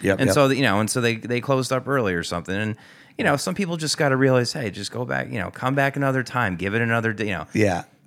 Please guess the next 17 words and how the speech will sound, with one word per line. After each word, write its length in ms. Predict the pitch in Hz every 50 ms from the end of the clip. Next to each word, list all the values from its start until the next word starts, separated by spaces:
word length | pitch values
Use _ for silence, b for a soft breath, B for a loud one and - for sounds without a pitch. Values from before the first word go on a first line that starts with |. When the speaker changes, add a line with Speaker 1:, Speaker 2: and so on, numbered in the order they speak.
| _ _ - -
Speaker 1:
I 40 | 143
mean, 260 | 156 151 147 143 139
Speaker 2:
Give 140 | 156 151 160
it 60 | 165
a, 40 | 180
Speaker 1:
for, 160 | 190 190 180
Speaker 2:
give 160 | 180 175 175
it 80 | 190 175
a 40 |
rest. 500 | 165 143 113 98 - - - - - -
Speaker 1:
for 140 | - - 190
a 40 | 185
new 180 | 196 214 233 214
business, 360 | 165 190 190 190 185 175 143
Speaker 2:
<laughs> 60 | 143
Speaker 1:
it's 120 | - - -
tough 460 | - 160 147 139 135 - - -